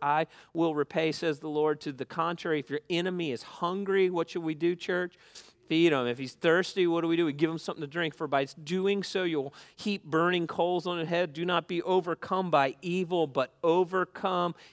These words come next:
evil with" what, church? With good. Man, what a beautiful passage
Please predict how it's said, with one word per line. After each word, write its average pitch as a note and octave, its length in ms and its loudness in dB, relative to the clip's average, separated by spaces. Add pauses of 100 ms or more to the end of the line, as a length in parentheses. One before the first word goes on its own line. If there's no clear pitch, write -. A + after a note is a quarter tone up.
(120)
evil E3+ 680 2
with" D#3+ 360 2
what, D3 360 2
church? C3+ 640 -4 (260)
With A#2+ 220 -12
good. A#2 400 -4
Man, E3 260 -4
what G#3 160 0
a F3+ 60 4
beautiful D3+ 600 -2
passage - 920 -6